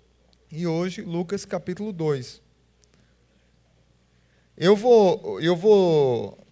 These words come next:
pedir pra que você mantenha a sua Bíblia aberta, porque nós vamos, eu vou ler só sete versos agora e depois vou ler mais alguns, até o vinte. Então, pra que você fique, mantenha aberta, pra que a gente possa tirar algumas lições.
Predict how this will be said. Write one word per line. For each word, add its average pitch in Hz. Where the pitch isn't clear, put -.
pedir 202
pra 226
que -
você 185
mantenha 226
a -
sua 185
Bíblia 139
aberta, 151
porque 160
nós 190
vamos, 190
eu 175
vou 180
ler 180
só 208
sete 170
versos 156
agora 165
e -
depois 190
vou 196
ler 196
mais 175
alguns, 156
até 135
o 226
vinte. 170
Então, 139
pra 180
que 190
você 170
fique, 160
mantenha 147
aberta, 151
pra 175
que 170
a 170
gente 170
possa 170
tirar 151
algumas 147
lições. 139